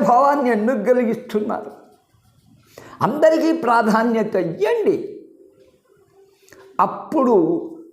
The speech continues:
నాబోటి వాడు సంతోషపడతాడు. ఈ ఆవేదన తెలియజేసుకుంటూ,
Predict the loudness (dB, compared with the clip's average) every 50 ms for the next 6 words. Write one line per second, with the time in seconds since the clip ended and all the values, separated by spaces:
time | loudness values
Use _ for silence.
0 | _ -10 _ -2 0 2 2 0 0 0 0 0 -2 -2 0 2 2 2 2 0
1 | -2 -4 -6 -8 -8 -6 -6 -4 -4 -4 -4 -6 -8 -8 -4 -4 -4 -4 -4 -2
2 | -2 -2 -2 -2 -6 -14 -18 -20 -20 -20 _ _ _ _ -20 _ _ _ _ _
3 | _ _ _ _ _ _ _ _ _ _ _ _ _ _ _ _ _ _ _ _
4 | _ _ _ _ _ _ _ _ _ -4 0 2 4 6 6 6 6 6 4 4
5 | 4 4 4 4 4 2 2 0 0 2 2 2 2 2 2 2 0 0 -2 -4
6 | -6 -4 -4 -2 -2 -2